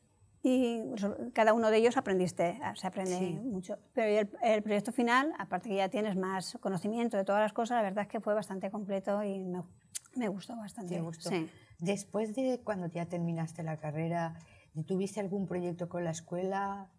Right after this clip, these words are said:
Speaker 2: Porque has
Speaker 1: Bueno,
Speaker 2: mantenido
Speaker 1: hemos estado,
Speaker 2: relación
Speaker 1: sí,
Speaker 2: con
Speaker 1: hemos estado
Speaker 2: ellos.
Speaker 1: muy mantenidos en la escuela y con los compañeros. Terminamos la de todos y, y nos juntábamos cada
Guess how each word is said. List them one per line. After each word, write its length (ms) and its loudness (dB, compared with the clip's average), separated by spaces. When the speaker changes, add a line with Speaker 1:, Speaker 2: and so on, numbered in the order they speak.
Speaker 2:
Porque 380 -2
has 140 -2
Speaker 1:
Bueno, 160 4
Speaker 2:
mantenido 240 4
Speaker 1:
hemos 160 8
estado, 240 8
Speaker 2:
relación 400 6
Speaker 1:
sí, 80 -4
Speaker 2:
con 180 0
Speaker 1:
hemos 220 8
estado 220 8
Speaker 2:
ellos. 100 10
Speaker 1:
muy 80 8
mantenidos 520 4
en 140 0
la 80 6
escuela 500 6
y 120 4
con 180 2
los 120 -2
compañeros. 600 0
Terminamos 520 6
la 260 6
de 320 4
todos 420 6
y, 580 2
y 120 2
nos 140 0
juntábamos 440 4
cada 380 6